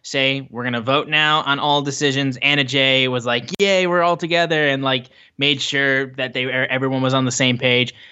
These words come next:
And then we had Dante Martin in the ring, as he said, was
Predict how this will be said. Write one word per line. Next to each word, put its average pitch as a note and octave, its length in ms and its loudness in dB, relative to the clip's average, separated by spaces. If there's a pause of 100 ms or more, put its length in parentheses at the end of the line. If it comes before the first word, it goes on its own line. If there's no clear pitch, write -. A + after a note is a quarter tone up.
(140)
And C#3+ 140 0
then D#3 100 0
we D#3+ 120 2
had C#3+ 400 0
Dante E3+ 380 0
Martin F3 400 0
in D#3+ 120 -4
the C#3+ 80 -4
ring, C#3 340 0
as C3+ 160 -4
he C#3+ 140 -4
said, C3+ 480 0
was C3+ 340 -2